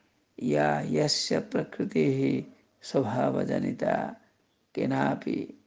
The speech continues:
न त्याज्यते। अस्माकं प्रकृतिः कया शक्त्यापि निवारिता न भवेति इति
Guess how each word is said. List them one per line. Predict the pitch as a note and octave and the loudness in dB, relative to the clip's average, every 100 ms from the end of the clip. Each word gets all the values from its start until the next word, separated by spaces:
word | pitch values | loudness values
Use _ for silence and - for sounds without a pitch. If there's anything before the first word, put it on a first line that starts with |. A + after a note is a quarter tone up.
| - | -2
न | A#2 D3+ C#3+ - - | 0 2 0 -6 -8
त्याज्यते। | - C3+ B2+ - C#3 - - - - - - - - | 2 2 2 -4 -10 -10 -12 -18 -20 -20 -20 -20 -10
अस्माकं | - - - C#3 C#3+ D#3 D3 C#3 - - - _ _ _ _ - | -8 -6 -2 0 0 0 2 2 -2 -10 -20 _ _ _ _ -4
प्रकृतिः | G#3 F#3 - E3 E3 E3 D3+ E3 - - _ _ _ _ _ _ _ _ _ - | -2 -2 -4 0 2 2 0 -4 -6 -14 _ _ _ _ _ _ _ _ _ 0
कया | D3 C#3+ D3 - | 2 4 2 0
शक्त्यापि | - D#3 - - - - - - C#3 - - - _ - | -2 -4 -4 0 4 4 0 0 0 0 -8 -14 _ -6
निवारिता | C#3+ C#3+ C3+ C#3 C#3 - - - - _ - | 0 4 4 2 0 0 0 -2 -6 _ -4
न | C#3 D3 C#3+ | 0 0 0
भवेति | B2+ C3 D3 D3+ - | 0 2 2 2 0
इति | - - - - - - | -2 -2 -4 -4 -8 -16